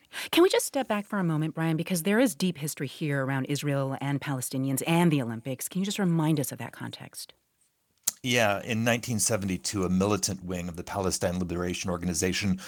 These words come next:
Speaker 2: took members of the Israeli Olympic team hostage at the Munich Summer Games. Eleven Israeli athletes were killed. So what we're seeing now ahead of the Paris Games is French officials saying they're gonna do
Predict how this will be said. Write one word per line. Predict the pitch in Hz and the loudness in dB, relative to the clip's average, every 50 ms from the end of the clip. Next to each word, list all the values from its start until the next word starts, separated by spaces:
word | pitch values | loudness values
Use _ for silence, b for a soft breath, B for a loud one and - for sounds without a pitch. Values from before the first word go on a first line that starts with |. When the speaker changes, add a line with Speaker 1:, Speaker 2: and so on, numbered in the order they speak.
| B B B B B B | B B B B B B
Speaker 2:
took | - - 107 - - - | 0 2 2 0 0 0
members | 95 90 92 92 98 98 101 98 | 2 2 4 4 2 2 2 0
of | 104 95 92 | 0 -2 -2
the | 98 101 98 | 0 0 0
Israeli | 98 92 92 90 92 92 101 104 101 98 | 0 0 -2 -2 -2 -2 0 2 0 2
Olympic | 101 101 101 95 110 - - | 2 0 0 0 -2 -4 -4
team | - 120 113 110 113 | -2 0 0 0 0
hostage | 104 - - 101 110 113 - - - 82 - - | -2 0 2 4 4 4 2 -2 -6 -8 -4 -4
at | 90 87 - | -4 -4 -4
the | - 90 | -2 0
Munich | 90 92 92 92 95 95 95 | 2 4 4 4 2 2 -2
Summer | - - 101 92 87 | -4 -2 -2 -2 -2
Games. | 85 78 87 90 90 98 104 104 101 - B B B B B B B B - | -4 -4 -2 0 2 2 2 2 0 -2 B B B B B B B B -2
Eleven | 95 90 95 98 92 104 98 95 95 | 2 6 6 6 6 6 4 2 2
Israeli | - 85 - - 92 92 92 90 92 90 - | 0 -2 -4 -2 0 0 0 0 0 0 2
athletes | 87 90 - - 95 90 87 - - - | 0 0 0 0 -4 -6 -6 -6 -8 -12
were | 95 | -12
killed. | 82 - - - 101 95 98 104 107 104 - B B B B B B B | -14 -12 -8 -2 2 2 2 2 0 -2 -4 B B B B B B B
So | - - - 101 101 98 | -4 4 6 6 6 6
what | 95 92 101 - 73 | 6 4 2 0 -2
we're | 95 | -2
seeing | 92 - - 117 113 113 | -4 -2 0 2 2 4
now | 107 98 95 92 | 4 6 6 4
ahead | 87 82 107 98 | 4 2 0 -2
of | 92 87 | -2 -4
the | 90 - | -6 -8
Paris | - - - 113 113 113 113 107 - | -10 -6 0 2 2 2 2 2 -2
Games | - 107 98 95 98 98 98 92 95 | 0 0 0 0 2 0 -2 -2 -2
is | 95 90 87 - | -2 -2 -4 -6
French | - - 95 98 95 - | -4 -2 -2 -2 0 -2
officials | 107 - 104 92 - 117 104 95 - | -2 -2 -2 -2 0 -2 -2 -2 0
saying | - 104 98 98 98 | 0 0 0 0 0
they're | 98 95 | -2 -2
gonna | 95 95 92 | 0 -2 0
do | 90 101 95 92 | 0 0 -2 -2